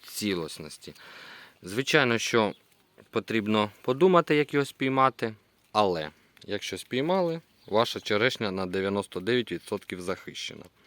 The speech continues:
Сітки сітками, ми використовуємо компакт-диски.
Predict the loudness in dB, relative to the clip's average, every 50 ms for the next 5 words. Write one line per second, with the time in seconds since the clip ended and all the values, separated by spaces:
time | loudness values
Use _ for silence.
0 | _ _ _ _ _ _ _ _ _ _ _ _ _ _ _ _ _ _ _ _
1 | _ _ _ _ _ _ _ _ _ _ _ _ -20 -16 -14 -6 -2 -2 -2 -2
2 | -2 -2 -2 -2 -2 -2 -2 -4 -4 -2 4 4 4 6 6 2 0 -2 -8 _
3 | _ _ _ _ -4 0 2 4 4 4 2 2 2 2 2 2 -2 -2 -2 0
4 | 0 0 0 -2 -4 -4 -4 -4 -4 0 0 0 0 0 0 0 0 0 0 -2
5 | -6 -6 -6 -6